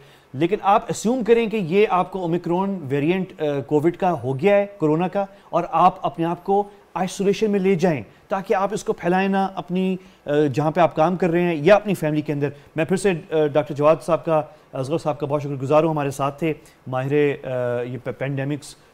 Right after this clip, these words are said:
पे एक्सपर्ट हैं वो। और, अ, यहाँ पे, अ, doctor साहब, मैं आपसे पूछूँगा कि ये, अ, अ, जब तक ये टेस्टिंग किट्स का फ़ैसला नहीं होता, थोड़ा सा आप, अ, ये बताएं कि,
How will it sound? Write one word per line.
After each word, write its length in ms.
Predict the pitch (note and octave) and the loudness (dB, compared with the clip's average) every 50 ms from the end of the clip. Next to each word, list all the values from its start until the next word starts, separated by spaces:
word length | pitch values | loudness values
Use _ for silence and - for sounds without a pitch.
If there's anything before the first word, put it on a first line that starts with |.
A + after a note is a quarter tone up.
| _ - | _ -6
पे 100 | C3+ B2 | -6 -4
एक्सपर्ट 360 | B2 - - E3+ E3+ D3 D#3 | -4 -4 0 0 0 0 0
हैं 60 | D#3 | -2
वो। 200 | D3+ D3 D3+ D3+ - - - - - - - _ | -2 -2 -4 -6 -8 -20 -20 -20 -20 -20 -12 _
और, 200 | C#3 C3+ C#3+ C#3 | 0 0 2 2
अ, 640 | C3 C3+ C#3+ C#3+ C#3+ C#3 C#3 C#3 C#3 C#3 C3+ - - B2+ C3+ B2+ B2+ B2+ B2+ C3+ | 2 0 0 2 2 2 2 2 0 0 -2 -4 -6 -4 -2 0 0 0 -2 -2
यहाँ 140 | D3 D#3 | -4 -4
पे, 140 | D3+ F3+ - | -2 -2 -2
अ, 520 | - - - - _ - C3+ C#3 C#3+ C#3 C#3 | -2 -4 -12 -16 _ -6 -6 -4 -4 -4 -4
doctor 240 | C3+ C#3+ C#3 C#3 | -4 -6 -6 -6
साहब, 160 | - G3+ G3 G3 - - _ _ _ _ _ _ _ _ A2+ | -8 -8 -8 -10 -12 -20 _ _ _ _ _ _ _ _ -10
मैं 160 | A#2 B2+ D3 | -8 -6 -4
आपसे 260 | E3 D#3+ C#3+ - D#3 | -4 -4 -6 -6 -8
पूछूँगा 380 | C3+ C3 A#2 - B2+ B2 C3+ B2+ | -10 -10 -12 -10 -10 -10 -10 -8
कि 140 | - - C#3 | -8 -8 -8
ये, 560 | C3 A#2 A2+ A#2+ B2 C3 C3 C3+ C3+ C3+ C3 | -6 -6 -6 -6 -4 -4 -2 -2 -2 -2 -4
अ, 380 | B2+ - - _ _ _ - | -6 -10 -18 _ _ _ -12
अ, 440 | - A2+ A2+ G#2+ G#2+ G#2 G#2 G2+ G2+ F#2 F2+ F2+ - - - - G2 G2+ G2+ G2+ - - - _ _ - | -12 -10 -8 -8 -8 -8 -8 -10 -10 -12 -14 -16 -18 -20 -20 -20 -20 -18 -18 -18 -20 -20 -20 _ _ -14
जब 140 | C3 A#2 D#3+ - | -6 -6 -6 -4
तक 100 | - E3+ - - | -4 -6 -4 -4
ये 80 | D3+ C3+ - - _ | -6 -6 -6 -10 _
टेस्टिंग 520 | - C3+ C3 - - D#3+ D#3 D3+ D3+ C#3+ C3 - _ _ _ | -8 -6 -6 -6 -6 -4 -4 -2 -4 -4 -6 -10 _ _ _
किट्स 260 | - F3 E3 - - - | -4 -4 -4 -4 -12 -6
का 280 | - D3 C#3 C3 C3 | -4 -2 0 0 -2
फ़ैसला 440 | - - - B2+ A#2 A#2 - D3+ C3 | -4 -2 -4 -4 -4 -4 -6 -6 -6
नहीं 260 | A#2+ A2 A#2 B2+ C#3+ | -6 -6 -6 -4 -6
होता, 280 | A#2+ F2+ D#2+ - G2+ - - _ _ - - - - - - _ _ - | -6 -6 -10 -14 -14 -16 -16 _ _ -20 -20 -20 -20 -20 -20 _ _ -16
थोड़ा 260 | - - C4+ C#4+ - | -10 -8 -6 -6 -6
सा 160 | - - G3+ | -4 -4 -4
आप, 380 | - - C#3+ D3 D3+ - - E3 | -2 0 -2 -2 -2 -4 -2 0
अ, 340 | E3 D#3+ D#3+ D#3 D#3 D3+ - - - - - - - _ _ _ C#3+ | 2 2 4 2 0 -2 -4 -18 -20 -20 -20 -20 -20 _ _ _ 0
ये 80 | E3 | 2
बताएं 360 | D#3 D3+ C3 D3 C#3+ D#3 D#3+ | 2 2 -2 -2 -2 -2 -2
कि, 340 | D3+ - E3+ D#3+ D#3+ D#3+ D#3 | -2 0 2 4 4 4 2